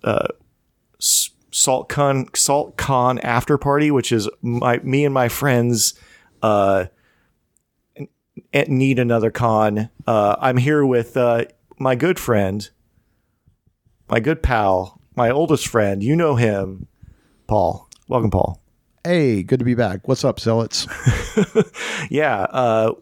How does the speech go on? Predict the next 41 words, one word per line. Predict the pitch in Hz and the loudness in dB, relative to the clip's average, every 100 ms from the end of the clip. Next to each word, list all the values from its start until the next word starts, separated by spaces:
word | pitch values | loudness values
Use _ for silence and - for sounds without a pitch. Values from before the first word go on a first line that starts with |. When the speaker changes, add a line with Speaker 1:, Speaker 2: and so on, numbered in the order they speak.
| - | -4
Speaker 1:
we | 131 | -2
decided | 123 123 135 131 123 | 0 0 0 0 0
just, | 117 120 - 123 | 0 0 -2 -2
like, | 117 107 - | -2 -2 -6
he's | - 127 127 | -4 -2 0
waiting | 127 123 | 0 -2
for | 110 127 | -2 0
the | 120 | 2
airplane, | 127 - 135 139 147 | 0 0 0 2 2
and | 120 107 | 2 2
I | 110 113 | 2 0
was | 107 | 0
like, | 110 104 | 0 0
"Well, | 120 120 | 0 0
I | 110 | 2
have | 127 131 | 0 0
this | 117 - | -2 -2
recording | 101 - 127 120 | -4 -2 0 0
equipment | 98 104 - 90 | 0 -2 -2 -2
here. | 92 92 | -2 -2
If | 90 | 0
you | 107 | -2
just | 92 101 - - | 2 0 0 -6
so | - 120 | -2 -2
kindly, | - 127 120 113 110 | 0 0 2 2 2
like, | 104 101 - - - - | 0 -2 -4 -20 -6 -2
get | 185 | 0
in | 139 226 185 | 0 0 0
my | 170 165 - - | 0 0 -6 -6
sound | - 185 185 151 | 0 2 2 2
booth. | 131 110 - | 2 0 -2
Just, | - 180 - - | -4 -4 -6 -4
just | 190 - - | -2 -2 -2
get | 285 | 0
in | 269 156 | 2 2
there. | 107 - _ | 0 -4 _
Get, | - 214 - | -4 -4 -2
get | 185 269 | 0 2
in | 277 | 2
there." | 175 226 - | 2 0 0
<laughs> | 262 - 214 - | -2 -2 -2 0